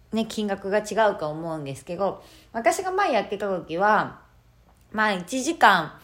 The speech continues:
一時間八千八百円で、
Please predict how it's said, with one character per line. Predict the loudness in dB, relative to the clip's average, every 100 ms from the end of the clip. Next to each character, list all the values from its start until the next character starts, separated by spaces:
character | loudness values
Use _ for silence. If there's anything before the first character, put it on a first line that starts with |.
| -20 -20 -14
一 | -4 0
時 | 2
間 | 4 4
八 | 2 -2
千 | -2 -2
八 | 0 -4 -2
百 | -2 -2 0
円 | 0 -2 -4
で、 | 2 2 2 -2